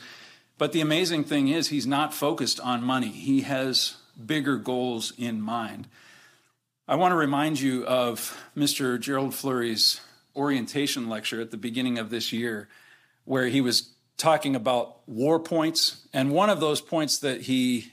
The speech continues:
encouraged us to live by is to have one or more epic goals. This is from the coworker letter that he wrote from that message. "This work itself is an epic undertaking.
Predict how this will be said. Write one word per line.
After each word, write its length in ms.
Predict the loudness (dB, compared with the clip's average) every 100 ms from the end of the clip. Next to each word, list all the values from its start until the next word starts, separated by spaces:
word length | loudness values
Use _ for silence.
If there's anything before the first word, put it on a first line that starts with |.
| -6
encouraged 540 | -4 -2 0 0 0
us 340 | -2 0 0 -2 -12 -20 _
to 420 | -2 0 0 -2 -6 _ _ _ _ -4
live 340 | 0 2 2
by 260 | 0 0 -2
is 380 | -2 0 2 2
to 160 | 0
have 300 | 2 2 2
one 420 | 0 0 2 2 2
or 240 | 0 0
more 580 | 0 0 2 2 0 -4 -6 2
epic 440 | 2 2 -4 -4 -4
goals. 640 | 0 2 0 -6 -6 -8 -12 _ _ _ _ _ _ _
This 180 | 0 2
is 160 | 2
from 320 | 0 2 2 2
the 80 |
coworker 480 | 0 0 2 2 0
letter 260 | 0 0 0
that 240 | -2 -4
he 140 | -2 -2
wrote 340 | 0 -2 -2
from 200 | -6 -2
that 240 | -2 -4
message. 420 | -2 -2 -2 -4 2
"This 280 | 4 4
work 480 | 0 2 4 2 0
itself 640 | -6 -2 -2 0 0 0 -2
is 180 | -2 -2
an 160 | -4 2
epic 580 | 4 4 4 0 -2 -12 _ _ 0
undertaking. 880 | 2 4 4 2 0 -2 -2 -2